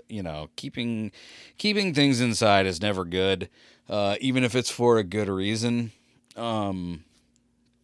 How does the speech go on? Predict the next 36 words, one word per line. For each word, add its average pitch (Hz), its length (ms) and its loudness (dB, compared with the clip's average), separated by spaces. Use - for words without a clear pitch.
so 101 480 4
I 107 100 0
don't 104 140 0
know. 92 220 0
Like, 92 300 -6
I 101 100 -6
just, 101 480 -6
uh, 64 640 -14
and 120 140 2
maybe 131 200 6
that's, 127 440 4
that's 120 320 2
what 117 140 -2
this 110 180 0
episode 110 500 4
is, 107 460 0
is 92 260 -6
me 95 180 -2
just 92 380 -6
further 104 800 2
unburdening 98 720 0
myself 98 600 0
and 90 140 -6
finally 95 360 -2
just 90 300 -6
letting 90 320 0
all 90 240 2
of 87 80 -2
it 85 80 -4
out. 90 280 0
'Cause 78 180 -12
God 82 420 -4
dang 82 240 -8
it, 73 120 -12
dude. 80 260 -10
Like, 80 300 -8